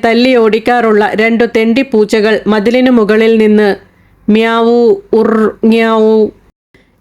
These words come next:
ഇത്തരം അനിഷ്ട ശബ്ദങ്ങളെ എങ്ങനെ വിവർത്തനം ചെയ്യുമെന്നോർത്ത് കുളിമുറിയിൽ നിന്നിറങ്ങുന്ന എൻ്റെ നനഞ്ഞ പാദങ്ങൾ ടൈലുകൾക്ക് മുകളിൽ എഴുതുന്നു,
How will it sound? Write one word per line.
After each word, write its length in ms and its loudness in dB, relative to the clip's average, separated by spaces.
ഇത്തരം 520 -2
അനിഷ്ട 400 -2
ശബ്ദങ്ങളെ 600 0
എങ്ങനെ 520 0
വിവർത്തനം 600 0
ചെയ്യുമെന്നോർത്ത് 960 0
കുളിമുറിയിൽ 720 0
നിന്നിറങ്ങുന്ന 720 0
എൻ്റെ 320 0
നനഞ്ഞ 420 0
പാദങ്ങൾ 680 0
ടൈലുകൾക്ക് 560 0
മുകളിൽ 480 0
എഴുതുന്നു, 760 0